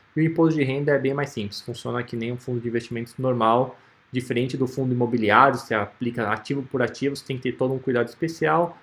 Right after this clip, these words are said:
na hora de fazer o controle de imposto de renda, calcular o prejuízo, o lucro das suas operações, pra a Receita não te pegar depois.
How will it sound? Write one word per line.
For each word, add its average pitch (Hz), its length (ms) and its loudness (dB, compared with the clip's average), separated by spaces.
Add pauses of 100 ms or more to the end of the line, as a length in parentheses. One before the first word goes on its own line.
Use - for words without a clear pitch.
(120)
na 143 80 0
hora 139 80 2
de 131 80 -12
fazer 131 240 -2
o 127 40 -2
controle 127 280 -4
de 123 60 -2
imposto 117 240 -6
de 104 40 -18
renda, 131 380 -2
calcular 123 320 -2
o 117 40 -2
prejuízo, 123 640 -2
o - 20 -4
lucro 131 300 -6
das 120 80 -12
suas 120 200 -6
operações, 139 540 -2
pra - 160 -6
a 131 40 -4
Receita 131 280 -6
não 131 80 -8
te 127 120 -16
pegar 127 200 -2
depois. 131 480 -4